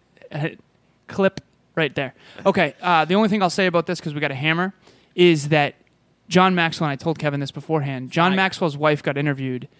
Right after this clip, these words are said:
Speaker 1: and someone asked her, like, "How do you make John happy when he's always on the road and stuff?" And she said, "It's not my job to make John happy. It's John's job to make John happy." And so I think it's our own responsibility to be fulfilled and abundant.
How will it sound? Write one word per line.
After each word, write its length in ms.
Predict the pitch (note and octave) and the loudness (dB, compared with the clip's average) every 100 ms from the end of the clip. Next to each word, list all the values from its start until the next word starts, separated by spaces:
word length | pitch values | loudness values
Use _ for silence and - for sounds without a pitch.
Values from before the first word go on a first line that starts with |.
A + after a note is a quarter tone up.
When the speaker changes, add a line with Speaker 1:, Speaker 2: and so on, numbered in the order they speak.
| _ _ - | _ _ -6
Speaker 1:
and 360 | D3+ C#3+ C3+ - | -2 -2 -4 -8
someone 300 | - G3 F#3 | -2 0 2
asked 300 | D3 E3 - | 2 -2 -2
her, 120 | D#3+ | -6
like, 240 | C#3 C3 - | -6 -8 -16
"How 240 | - E3 F3+ | -6 0 2
do 60 | |
you 100 | F3+ | 0
make 200 | D#3+ D#3 | -2 -4
John 220 | - D3 C3+ | -4 -6 -6
happy 500 | C3+ D#3 - A#2+ - _ _ - | -6 -8 -8 -16 -18 _ _ -8
when 120 | D3+ | -4
he's 120 | C#3+ | -2
always 220 | C#3 C3+ | -2 -4
on 60 | C3+ | -6
the 80 | B2+ | -2
road 200 | D3 D#3 | 0 0
and 120 | C3 | -2
stuff?" 260 | - A#2+ - | -10 -16 -12
And 100 | C3 | -10
she 140 | D#3 | -8
said, 160 | D#3 C3+ | -8 -8
"It's 140 | - | -6
not 140 | E3 | -6
my 120 | C#3+ C#3+ | -6 -4
job 300 | E3 A3 - | -2 -2 -4
to 80 | |
make 160 | C3 A2+ | -12 -12
John 280 | C3+ A#2 E2 _ _ _ | -12 -14 -16 _ _ _
happy. 320 | C3+ A2 G2+ | -14 -12 -14
It's 140 | B2 - | -16 -8
John's 420 | D#3 D#3+ D#3 C#3+ | -2 -2 -2 -6
job 340 | A#2+ G2 F2+ - _ _ | -10 -10 -12 -18 _ _
to 80 | D3+ | -12
make 160 | C3 | -12
John 200 | - A2 A2+ | -14 -16 -14
happy." 320 | B2 - - - - - | -16 -18 -20 -20 -10 -2
And 120 | F3 | 2
so 100 | G3 | 4
I 60 | |
think 320 | E3+ C4+ C4+ - | 4 0 -2 -2
it's 180 | F#3+ - - | -4 -2 2
our 220 | E3 D3+ - | 2 2 2
own 600 | G3 G#3 G#3+ G#3+ G3+ G3 _ | 2 4 0 -2 -4 -6 _
responsibility 920 | - D#3 - E3 D3 D3+ D3+ D3+ C#3+ C3+ | -6 -4 0 0 0 -2 0 2 0 -6
to 160 | - | -10
be 260 | C#3+ D#3+ D3 | -8 -6 -6
fulfilled 600 | C3+ C3+ C3 C3+ C#3 C#3+ | -6 -10 -10 -6 -4 -4
and 100 | C#3 | -6
abundant. 480 | B2+ B2 C3+ G3 | -8 -10 -4 -4